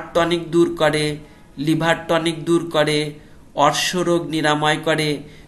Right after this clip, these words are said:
কোষ্ঠকাঠিন্য নিরাময় করে, ডায়রিয়া নিয়ন্ত্রণ করে, ডায়াবেটিস নিয়ন্ত্রণ করে, ঠান্ডা নিরাময় করে, কাশিতে উপশম হয়,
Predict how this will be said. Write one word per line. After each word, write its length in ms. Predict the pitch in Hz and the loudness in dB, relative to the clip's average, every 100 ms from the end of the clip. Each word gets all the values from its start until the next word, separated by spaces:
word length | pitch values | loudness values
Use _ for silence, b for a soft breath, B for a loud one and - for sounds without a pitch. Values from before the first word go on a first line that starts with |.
| - | -10
কোষ্ঠকাঠিন্য 920 | - 170 - 190 190 170 170 185 165 170 | -2 -2 -2 -4 0 0 0 -4 -4 -2
নিরাময় 540 | 165 165 151 151 151 | 0 0 0 0 -2
করে, 440 | 151 151 151 143 135 B B - | 0 -2 0 -2 -6 B B -6
ডায়রিয়া 600 | 135 143 151 147 165 165 | 2 4 4 4 4 4
নিয়ন্ত্রণ 640 | 165 160 160 170 165 156 | 2 -2 -4 -2 -2 -2
করে, 380 | 165 156 147 139 B B - | 0 0 0 -4 B B -12
ডায়াবেটিস 760 | 135 151 156 151 160 175 - 165 | 2 6 6 4 0 -4 -6 -2
নিয়ন্ত্রণ 560 | 165 160 160 165 156 | -2 -2 -2 -2 -2
করে, 380 | 156 156 151 - - - - - - - | -2 0 0 -2 -8 -18 -20 -20 -20 -10
ঠান্ডা 420 | - 151 151 160 | -2 -2 2 4
নিরাময় 500 | 170 170 170 170 165 160 | 4 4 2 4 0 2
করে, 380 | 165 160 156 135 - B B B B - - | 2 2 0 -4 -10 B B B B -14 0
কাশিতে 600 | 151 - 170 160 190 196 | 2 2 -6 -4 -4 -2
উপশম 580 | 165 - 165 175 160 170 | -6 -4 -6 -2 -2 -2
হয়, 380 | 175 180 190 | -4 -2 -2